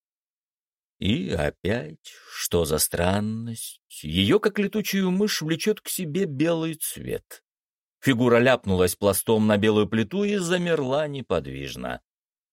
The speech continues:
Иван тоже замер. Черт ее!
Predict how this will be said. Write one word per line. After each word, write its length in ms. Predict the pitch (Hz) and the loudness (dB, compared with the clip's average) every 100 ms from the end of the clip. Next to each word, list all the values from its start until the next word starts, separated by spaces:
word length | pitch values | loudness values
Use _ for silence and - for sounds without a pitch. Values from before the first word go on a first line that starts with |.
| - | -4
Иван 640 | 90 80 76 82 131 160 | -2 0 0 0 0 -2
тоже 440 | - 120 107 123 | -2 0 0 -2
замер. 600 | 135 139 92 69 62 58 - _ _ _ _ _ _ _ | -6 -4 -4 -4 -8 -8 -12 _ _ _ _ _ _ _
Черт 420 | - - 95 - - | -10 -6 -6 -8 -12
ее! 540 | - - 87 78 - | -16 -14 -10 -10 -10